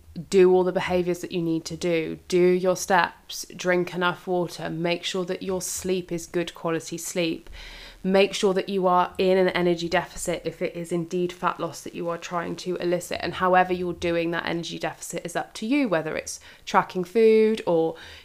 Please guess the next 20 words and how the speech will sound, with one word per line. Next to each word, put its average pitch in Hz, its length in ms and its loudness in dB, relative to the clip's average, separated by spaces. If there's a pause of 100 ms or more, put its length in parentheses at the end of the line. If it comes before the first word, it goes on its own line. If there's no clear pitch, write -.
using 175 260 0
the 170 60 2
hand 202 320 4
method 185 540 4
or 180 100 0
just 190 240 -4
a - 60 -6
focus 185 560 0
on, 175 240 2
like, 160 300 -4
whole 180 260 2
nutritious 175 520 -4
food 180 360 0
rather 175 340 0
than 170 320 -2 (320)
lots - 300 -2
of 175 100 -2
ultra - 300 -2
processed 175 500 -2
food. 190 360 0